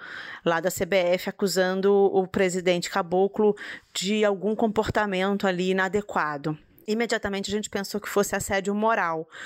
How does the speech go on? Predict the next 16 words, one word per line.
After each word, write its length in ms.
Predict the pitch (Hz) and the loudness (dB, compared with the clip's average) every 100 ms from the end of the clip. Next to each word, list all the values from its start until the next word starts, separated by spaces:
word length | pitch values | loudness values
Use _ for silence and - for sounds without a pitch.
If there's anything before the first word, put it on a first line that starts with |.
| - - | -16 -8
porque 220 | 175 - | -4 0
isso 180 | 190 214 | 0 0
já 140 | 190 | 0
era 280 | 185 208 226 | 2 2 2
algo 220 | 185 185 | 0 -2
que 140 | 175 - | -4 -6
circulava 580 | - - 185 170 170 170 | -4 -2 0 0 0 -2
dentro 240 | 170 - | -4 -2
da 80 | 170 | -4
C 140 | - | -2
B 100 | 160 | 0
F, 320 | 175 202 196 | 2 2 0
de 140 | 165 - | -6 -8
que 100 | 175 | -6
ele 100 | 175 | -4
vinha 440 | 160 175 175 170 | 0 2 2 0